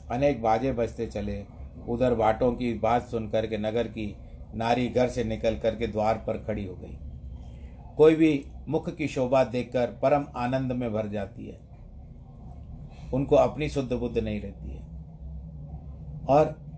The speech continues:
कोई तो अपने शरीर की, कोई देह की, इस तरह से और केवल एकटक देख रही है कि आगे क्या करना है उनको पता नहीं है। कोई सुंदर स्त्री घूंघट पट खोलकर मणिमुद्रिका हाथ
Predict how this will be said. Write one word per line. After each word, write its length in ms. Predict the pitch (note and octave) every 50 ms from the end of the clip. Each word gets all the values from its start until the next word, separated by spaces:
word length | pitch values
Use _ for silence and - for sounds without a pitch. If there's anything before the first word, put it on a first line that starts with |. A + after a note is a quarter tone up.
| - - - - - - - -
कोई 140 | D3 D3+
तो 100 | C#3+ D#3+
अपने 260 | D#3 D3 D3 D3 D3+ C#3+
शरीर 340 | - C#3+ B2+ C#3 D3 D3
की, 220 | C3+ - C#3+ C#3+ C#3
कोई 200 | C3+ C3+ C#3 C3
देह 340 | A#2+ C3 C#3 C#3+ D3 D3 D3
की, 120 | C#3 C#3
इस 140 | C3+ C#3 D#3
तरह 220 | D3 C#3+ C#3+ C#3
से 240 | C3+ C#3 C#3+ C#3 C#3 C#3+ C#3+ D3+ C#3+
और 140 | C#3+ C#3+ C3
केवल 640 | - - - - - C#3+ D3+ E3 E3 D#3 E3 D#3+ D#3+
एकटक 460 | D3+ D3 D3+ D3 - - - D3 B2+
देख 280 | - - C3+ B2+ B2 C3
रही 280 | C3 B2+ A#2 A2 G2+
है 180 | - - - - - - - - - - - - - - - - - - - - - - - - - - - - - - -
कि 80 | -
आगे 300 | - - B2+ C#3 C#3+ E3
क्या 200 | E3 D#3+ E3 D#3+
करना 280 | D#3+ - D#3 D3 D#3 D#3+
है 80 | D#3+ D#3
उनको 200 | D3+ D3 D3 D3+
पता 300 | D3 C#3 A#2+ - C3+ B2+
नहीं 240 | B2+ A#2+ A2+ G#2+
है। 120 | G2+ G2 G2 - - - - - - - - - - - - - - - - - - - - - -
कोई 120 | D#3+ D#3+
सुंदर 400 | D#3 - D#3+ D#3+ D#3+ E3 E3 E3
स्त्री 240 | D#3 - E3 D#3+ D#3
घूंघट 380 | C#3 B2 C#3+ C#3+ D3 D3+ D#3 D#3
पट 640 | - - D3 C#3+ C#3 - - - D#3 D#3 D3+ C#3+ -
खोलकर 600 | - C3+ C#3 D3 D3 D3 - D3 D3 D3 - - - - - - - - - - - - - - - - - A#2
मणिमुद्रिका 640 | C3+ D3 E3 E3 D#3+ D3+ C3+ B2+ C#3+ C#3 - D3 C3+
हाथ 220 | B2+ A#2+ B2+ C3+